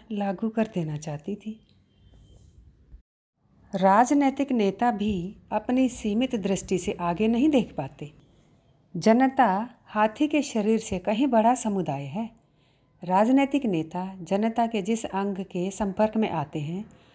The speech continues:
उसी अंग को संपूर्ण जनता का रूप मान लेते हैं। यही बात दूसरी राष्ट्रीय पंचवर्षीय योजना के संबंध में भी थी। कांग्रेस के प्रधान और कांग्रेसी सरकार के प्रधानमंत्री और उनके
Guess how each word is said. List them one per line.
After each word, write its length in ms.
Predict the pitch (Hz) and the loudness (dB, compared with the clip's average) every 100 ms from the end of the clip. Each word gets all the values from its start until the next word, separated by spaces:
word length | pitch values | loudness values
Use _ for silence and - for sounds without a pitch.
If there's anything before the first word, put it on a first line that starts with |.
| _ - | _ 0
उसी 300 | 262 269 311 | 2 6 4
अंग 260 | 196 196 185 | 4 0 -2
को 260 | 180 156 151 | -6 -12 -12
संपूर्ण 560 | - 208 202 233 247 | -8 -6 -4 -2 -2
जनता 380 | 214 196 180 190 | 0 -2 -2 -4
का 140 | 190 180 | -4 -6
रूप 220 | 196 - | -8 -8
मान 260 | 214 233 220 | -6 -2 -2
लेते 260 | 151 - 170 | -4 -4 -4
हैं। 200 | 160 160 - _ _ _ _ _ _ - | -4 -10 -18 _ _ _ _ _ _ -4
यही 400 | 175 202 208 330 | 0 2 4 4
बात 440 | 330 170 170 220 | 4 2 2 0
दूसरी 460 | 208 208 220 247 254 | -2 0 0 0 2
राष्ट्रीय 680 | 202 185 180 - 254 220 208 | 2 2 0 -4 -2 0 -2
पंचवर्षीय 680 | 214 220 214 202 202 - 226 | 0 -2 0 -2 -2 -2 -2
योजना 400 | 185 180 175 165 | 0 -2 -2 -4
के 180 | 190 233 | -4 -6
संबंध 360 | 190 165 160 | -4 -4 -2
में 200 | 151 147 | -2 -4
भी 120 | 139 | -4
थी। 360 | 139 247 240 - _ _ _ _ _ _ _ _ _ _ _ _ _ _ | -4 -4 -4 -10 _ _ _ _ _ _ _ _ _ _ _ _ _ _
कांग्रेस 420 | 254 254 277 320 | 4 6 6 4
के 100 | 320 | 2
प्रधान 520 | 302 233 208 202 247 247 | 2 2 2 0 -2 -2
और 280 | 196 220 | -2 -4
कांग्रेसी 500 | 233 220 208 226 226 | -2 -2 0 -2 -2
सरकार 420 | 262 254 233 233 226 | -2 -2 2 0 0
के 100 | 233 | -2
प्रधानमंत्री 800 | 208 190 220 220 165 151 147 | -2 2 2 2 0 -4 -6
और 340 | 156 175 233 254 | -6 -2 0 0
उनके 540 | - 214 202 240 277 | 0 -4 -2 0 0